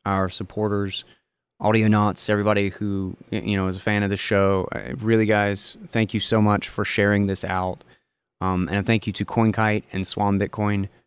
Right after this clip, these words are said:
for supporting this show and making this what I am able to do. I love this. And I get the opportunity to learn this at a depth that most people just do not have the time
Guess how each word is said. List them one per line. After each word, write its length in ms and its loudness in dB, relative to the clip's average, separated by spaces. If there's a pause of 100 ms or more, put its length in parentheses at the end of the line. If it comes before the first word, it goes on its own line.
(320)
for 400 -2
supporting 460 2
this 140 4
show 260 4
and 180 2
making 400 -2
this 320 -2
what 220 0
I 160 0
am 100 2
able 220 -2
to 120 -8
do. 340 -2 (440)
I 60 -2
love 260 2
this. 400 0 (580)
And 120 2
I 60 0
get 400 -2
the 120 4
opportunity 1040 4 (100)
to 400 2
learn 460 4
this 460 0 (120)
at 160 -2
a 60 -2
depth 440 -2
that 120 -2
most 360 2
people 300 -2
just 480 -6
do 180 6
not 280 2
have 240 -4
the 80 -4
time 480 -4